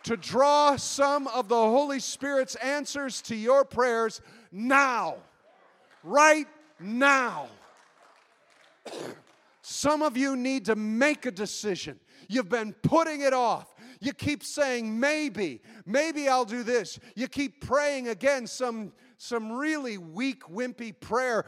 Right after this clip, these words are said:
when you go to bed or when you eat your food. But now it's time to say, "Now I'm seeking God for the change. Now I'm gonna change my heart.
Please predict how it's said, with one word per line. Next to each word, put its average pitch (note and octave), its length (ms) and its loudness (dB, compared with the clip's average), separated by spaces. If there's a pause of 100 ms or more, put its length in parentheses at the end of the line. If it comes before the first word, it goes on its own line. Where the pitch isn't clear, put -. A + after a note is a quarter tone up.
(140)
when G#3 140 -4
you A3 80 -6
go A#3 220 4
to A3 80 2
bed A#3 320 -2
or A#3 80 0
when G#3 160 -4
you G#3 80 -6
eat A3+ 200 -8
your F#3+ 140 -4
food. F#3+ 440 -4 (260)
But A#3+ 140 -2
now D#4 400 2
it's - 200 -8
time C#4 460 -2 (240)
to A3 120 -2
say, A3+ 380 2
"Now C#4 680 4
I'm G3+ 200 -2
seeking F#3 500 -10
God D#3+ 340 -2
for E3+ 120 -8
the D3 120 -6
change. C#3+ 520 -8 (260)
Now C#4 640 4
I'm A3+ 140 -4
gonna G#3 220 0
change G#3 500 -4
my G3 260 -2
heart. D3+ 420 0